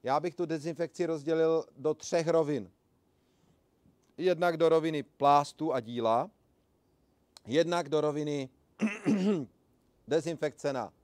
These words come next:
zvápenatění, eh, na nosemu a de facto pokálení a od nějakých mechanických a bakteriálních, jako kdyby, takových nečistot,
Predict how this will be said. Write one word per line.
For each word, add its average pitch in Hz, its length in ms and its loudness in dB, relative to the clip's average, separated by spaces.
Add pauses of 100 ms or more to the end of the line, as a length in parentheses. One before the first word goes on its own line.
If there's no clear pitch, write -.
(120)
zvápenatění, 151 1040 0
eh, - 1040 -4
na 127 160 -2
nosemu 156 760 -2
a 135 500 -2
de 131 140 -6
facto 143 280 -6
pokálení 151 1120 2
a 113 300 -8
od 123 220 -6
nějakých 120 480 -10
mechanických 143 840 -6
a 120 280 -2
bakteriálních, 131 800 -4
jako 123 240 -8
kdyby, 123 200 -6
takových 123 420 -8 (1120)
nečistot, 151 680 0